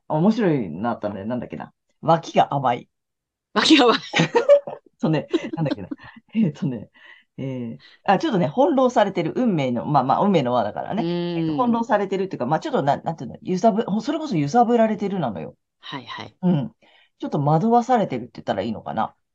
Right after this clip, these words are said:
Speaker 2: うん。
Speaker 1: 揺れてる感じ？うん。だからさ、そ-、ここがすごく注意ポイントなんだよね、やっぱり。
Speaker 2: そうだね。
Speaker 1: うん。こんな感じで揺らされてる、揺らされそうなんだよ、今回。
Speaker 2: うん。
Speaker 1: えっと、
Speaker 2: うん。
Speaker 1: その、新月と日食でね。うん。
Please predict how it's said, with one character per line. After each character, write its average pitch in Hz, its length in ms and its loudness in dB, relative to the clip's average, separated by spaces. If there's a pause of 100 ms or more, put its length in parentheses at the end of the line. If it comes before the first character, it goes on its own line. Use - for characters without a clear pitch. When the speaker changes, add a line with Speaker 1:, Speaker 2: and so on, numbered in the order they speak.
Speaker 2:
う 220 60 -4
ん。 185 120 0
Speaker 1:
揺 143 60 -8 (120)
れ 403 80 -8
て 208 120 -6
る 190 140 -4
感 190 300 0
じ？ 208 260 -10 (760)
う 180 100 2
ん。 131 180 -2 (380)
だ 220 80 -2
か 156 100 0
ら 139 80 -2
さ、 147 80 -10
そ-、 - 260 -16
こ 254 220 -8
こ 254 160 -10
が 262 140 -2
す 233 160 -8
ご 247 120 -2
く - 200 -16 (220)
注 254 120 -4
意 254 80 0
ポ 254 140 2
イ 247 40 6
ン - 40 -2
ト 175 80 2
な 135 100 2
ん - 20 -4
だ 123 60 -2
よ 131 80 -2
ね、 160 80 4
や 147 80 4
っ 143 60 -4
ぱ 135 100 0
り。 - 160 -10 (580)
Speaker 2:
そ 196 180 -4
う 214 40 2
だ 175 140 -2
ね。 190 520 0
Speaker 1:
う 190 60 6
ん。 139 220 0 (600)
こ 277 160 -6
ん 277 100 -2
な 285 100 -2
感 285 260 -4
じ 254 140 -6
で 269 120 0
揺 214 160 2
ら 254 80 0
さ 262 140 -2
れ 262 140 -4
て 269 120 -6
る、 262 320 -6 (180)
揺 214 160 -2
ら 254 100 0
さ 269 120 2
れ 247 100 -2
そ 254 220 -2
う 254 40 4
な 247 100 6
ん 208 60 4
だ 139 80 -2
よ、 127 140 -12 (260)
今 147 160 -4
回。 135 160 -2
Speaker 2:
う - 20 -12 (480)
ん。 147 40 0
Speaker 1:
え 135 80 -2
っ - 20 -4
と、 170 80 -2
Speaker 2:
う 160 40 -2
ん。 - 20 -4
Speaker 1:
そ 117 120 -20
の、 104 220 -10
新 147 280 -4
月 123 180 -4
と 123 100 -8
日 131 180 -8
食 131 280 -10
で 127 120 -8
ね。 202 200 -4 (440)
う 156 80 -4
ん。 120 140 -6